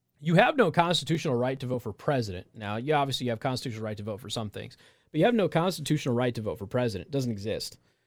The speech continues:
But isn't it interesting that they use the, the Constitution as an argument to make sure that everybody, even if they're incarcerated,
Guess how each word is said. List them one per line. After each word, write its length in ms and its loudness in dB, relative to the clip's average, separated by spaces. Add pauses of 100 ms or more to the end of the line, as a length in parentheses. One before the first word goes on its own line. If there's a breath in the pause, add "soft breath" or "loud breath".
(1300)
But 100 2
isn't 220 4
it 100 4
interesting 480 2
that 100 -2
they 300 2 (220)
use 440 0
the, 160 0 (300)
the 240 2
Constitution 840 -2
as 140 2
an 140 -2
argument 560 0
to 160 0
make 200 0
sure 240 0
that 200 -2 (200)
everybody, 960 4 (100)
even 180 0
if 80 -2
they're 180 6
incarcerated, 1000 0